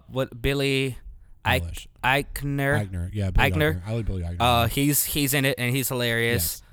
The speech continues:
Speaker 2: Yes.
Speaker 1: Uh, it's really good.
Speaker 2: Good. Cool.
Speaker 1: It's, it, it's a mixture of a lot of Christmas stories.
Speaker 2: Right.
Speaker 1: So when you say bah humbug, and I was like, "Oh, this is like a Christmas ca-, this movie was like a Christmas Carol as well."
Speaker 2: Right. Most
Speaker 1: Uh,
Speaker 2: of them are.
Speaker 1: but it wasn't.
Speaker 2: Yeah.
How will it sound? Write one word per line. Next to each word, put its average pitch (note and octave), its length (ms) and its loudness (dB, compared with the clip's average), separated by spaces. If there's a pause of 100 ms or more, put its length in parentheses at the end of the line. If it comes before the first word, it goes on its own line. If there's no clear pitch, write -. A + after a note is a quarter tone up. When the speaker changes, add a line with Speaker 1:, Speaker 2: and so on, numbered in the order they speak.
(160)
Speaker 2:
Yes. - 0 -
Speaker 1:
Uh, A2 300 0
it's B2+ 120 -10
really D3 220 2
good. G2 240 -4 (180)
Speaker 2:
Good. F3 220 -4 (800)
Cool. G2 220 -6 (320)
Speaker 1:
It's, C3 360 0 (800)
it, D#3 240 2
it's E3 220 0
a D3 80 4
mixture D3+ 400 0
of B2+ 360 2
a A#2+ 100 0
lot A#2 220 0
of G#2 200 -4
Christmas A#2 320 -4
stories. G#2+ 400 -2 (260)
Speaker 2:
Right. G2+ 320 -6
Speaker 1:
So C3 200 2
when B2 120 0
you C3+ 80 0
say C3 160 2
bah A2 200 2
humbug, B2+ 520 0
and B2+ 100 -6
I A2+ 40 0
was A#2 100 -4
like, A#2+ 200 -2
"Oh, F3 160 6
this D3 180 0
is - 60 -4
like B2 120 -2
a A#2 60 -6
Christmas - 340 -6
ca-, - 160 -8
this C#3+ 220 -2
movie D#3+ 240 2
was C3 140 -2
like B2 120 -4
a A#2+ 60 -6
Christmas B2 380 -6
Carol G#2 340 -4
as G#2 120 -4
well." G#2+ 240 2
Speaker 2:
Right. C#3+ 100 -4 (400)
Most A2 320 2
Speaker 1:
Uh, G#2 60 -4
Speaker 2:
of G2 40 -6
them F#2 140 -4
are. D#2+ 320 -10 (180)
Speaker 1:
but D3 180 4
it C#3+ 100 4
wasn't. G#2+ 280 2 (160)
Speaker 2:
Yeah. F2+ 200 -6